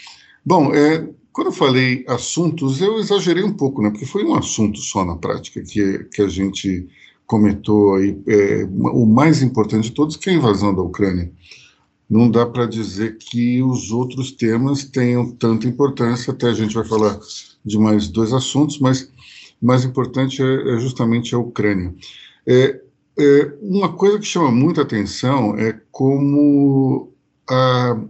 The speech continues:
a, digamos, a direita, eu não gosto muito de dividir as pessoas entre a esquerda e a direita, mas é,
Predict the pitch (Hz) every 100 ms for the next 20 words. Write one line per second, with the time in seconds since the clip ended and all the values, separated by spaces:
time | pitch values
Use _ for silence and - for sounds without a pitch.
0 | - - - 131 127 - 139 120 139 135
1 | 139 127 110 139 131 143 135 123 156 175
2 | 147 143 120 113 113 107 95 110 101 113
3 | 98 80 87 107 87 - - - - _
4 | - 80 - 95 - 101 104 101 92 -
5 | - 107 98 98 92 92 101 104 104 110
6 | 131 131 151 139